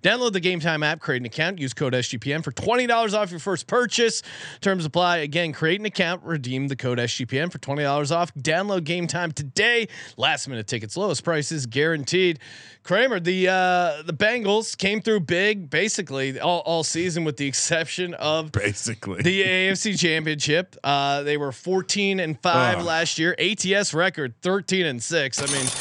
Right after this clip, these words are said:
Speaker 1: you wonder why I like the Bengals. They have made me a shit ton of money, especially in the playoffs. I mean, Joe Burrow,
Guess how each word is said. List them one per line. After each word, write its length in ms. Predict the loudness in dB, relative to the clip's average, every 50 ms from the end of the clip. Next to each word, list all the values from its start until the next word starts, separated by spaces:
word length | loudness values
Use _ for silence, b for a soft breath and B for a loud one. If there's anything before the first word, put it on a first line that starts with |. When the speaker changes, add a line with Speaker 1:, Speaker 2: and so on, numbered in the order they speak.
| B B B B B B
Speaker 1:
you 100 | 2 2
wonder 180 | 4 4 4
why 140 | 4 4 4
I 40 | 4
like 200 | 2 0 0 -2
the 60 | -4
Bengals. 500 | -2 0 2 2 2 0 0 -4 -4 -2 0
They 140 | 2 2 2
have 140 | 2 0 -2
made 220 | 0 0 0 0 0
me 260 | 0 -2 -2 -2 -2
a 160 | -2 -2 -2
shit 300 | -2 0 0 0 -2 -2
ton 180 | 0 0 0 0
of 60 | 0
money, 240 | 0 0 -2 -2 -2
especially 440 | -4 -4 -2 -2 -2 0 0 0 -2
in 60 | -2
the 60 | -2 -2
playoffs. 500 | -2 -2 0 0 2 0 0 -2 -6 -6
I 20 |
mean, 180 | -4 -4 -4 -2
Joe 220 | -2 -2 -2 -2
Burrow, 400 | -2 -2 0 2 2 2 2 0